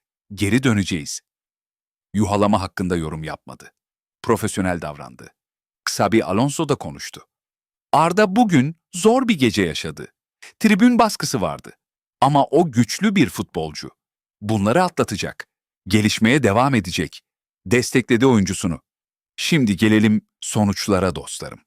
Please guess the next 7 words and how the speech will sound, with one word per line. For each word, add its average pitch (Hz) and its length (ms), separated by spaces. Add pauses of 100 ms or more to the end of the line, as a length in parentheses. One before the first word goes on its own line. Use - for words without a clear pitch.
(600)
Liverpool 113 580
bir 101 60
sıfır 107 340
kazandı. 87 600 (480)
Real 113 220
Madrid 123 380
yenildi. 90 540